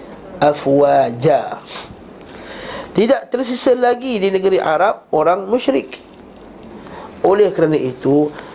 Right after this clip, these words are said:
setelah pembebasan Mekah, beliau sallallahu alaihi wasallam menyerang Tabuk yang penduduknya beragama Nasrani di utara.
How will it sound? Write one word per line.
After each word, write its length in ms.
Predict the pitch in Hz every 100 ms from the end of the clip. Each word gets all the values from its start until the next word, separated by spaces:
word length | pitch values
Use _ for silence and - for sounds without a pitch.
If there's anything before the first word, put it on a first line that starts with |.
| -
setelah 560 | - - 165 170 185 -
pembebasan 800 | - 143 147 147 156 - 147 123 123
Mekah, 560 | 147 - - 143 - - - - - -
beliau 160 | 143 165
sallallahu 240 | 151 147
alaihi 80 | -
wasallam 200 | 156 151 135
menyerang 480 | 139 151 156 156 135 -
Tabuk 400 | 160 165 185 - 139
yang 160 | 139
penduduknya 560 | 131 143 151 160 143 147
beragama 800 | 131 135 - 131 139 160 190 202 -
Nasrani 1040 | 135 135 - 131 127 120 117 117 107 -
di 80 | 123
utara. 400 | 127 - 123 92